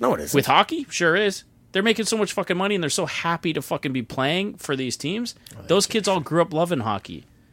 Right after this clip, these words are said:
Speaker 2: The, the newest Leaf member, John Tavares,
Speaker 1: Tavares. He's
Speaker 2: he,
Speaker 1: all, he's all
Speaker 2: he
Speaker 1: punked
Speaker 2: could have
Speaker 1: up.
Speaker 2: made way more money than what he's coming to Toronto for.
Speaker 1: Hmm.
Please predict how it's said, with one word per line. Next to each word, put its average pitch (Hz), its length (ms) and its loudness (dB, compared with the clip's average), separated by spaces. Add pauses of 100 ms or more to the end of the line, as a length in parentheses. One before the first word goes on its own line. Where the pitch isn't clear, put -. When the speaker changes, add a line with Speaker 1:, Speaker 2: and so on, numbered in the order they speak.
(240)
Speaker 2:
The, 139 220 2 (200)
the 127 220 2
newest 165 380 4
Leaf 156 420 -2
member, 135 500 -2 (220)
John 120 220 -4 (180)
Tavares, 123 580 0
Speaker 1:
Tavares. 87 600 -6 (580)
He's 90 140 -10
Speaker 2:
he, 190 80 4
Speaker 1:
all, 220 160 4
he's 113 200 -4
all 120 160 2
Speaker 2:
he 175 140 6
Speaker 1:
punked - 40 -4
Speaker 2:
could 247 120 8
have 180 60 8
Speaker 1:
up. 160 40 2
Speaker 2:
made 139 120 6
way 127 180 4
more 123 160 2
money 107 300 -2
than 104 100 -4
what 110 140 -4
he's 104 100 -4
coming 110 220 -6
to 98 80 -8
Toronto 92 340 -10
for. - 300 -20 (840)
Speaker 1:
Hmm. 73 120 -16